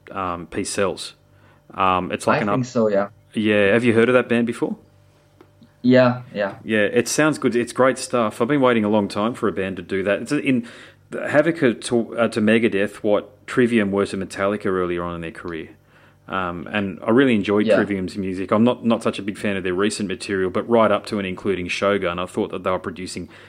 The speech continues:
Speaker 1: very high quality, and I'm gonna call it what I think it is, which is thrash metal.
Speaker 2: Mm-hmm.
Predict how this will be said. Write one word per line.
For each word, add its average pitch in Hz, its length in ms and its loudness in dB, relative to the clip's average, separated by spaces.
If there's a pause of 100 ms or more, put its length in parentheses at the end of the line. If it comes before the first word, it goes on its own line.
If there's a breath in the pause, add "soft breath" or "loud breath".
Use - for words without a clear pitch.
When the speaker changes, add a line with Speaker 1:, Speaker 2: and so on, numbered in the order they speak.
(200 loud breath)
Speaker 1:
very 110 380 4
high 101 220 2
quality, 95 480 -2
and 104 100 2
I'm 123 80 4
gonna 104 120 2
call 101 300 0
it 90 60 -6 (140)
what 104 140 0
I 92 40 2
think 104 220 -4
it 87 80 -10
is, 92 180 -12
which 90 160 -10
is - 80 -16
thrash - 320 -6
metal. 92 320 -12 (1900 soft breath)
Speaker 2:
Mm-hmm. 110 300 6